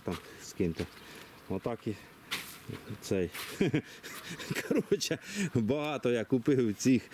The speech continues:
ну, повторив, американців узяв і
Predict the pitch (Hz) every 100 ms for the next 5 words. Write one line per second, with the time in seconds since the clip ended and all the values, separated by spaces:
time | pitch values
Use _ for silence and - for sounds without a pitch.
0 | - - - 95 104 107 110 117 123 -
1 | 123 - 151 131 120 127 127 - 180 160
2 | - 110 107 98 107 107 117 98 104 113
3 | 135 120 117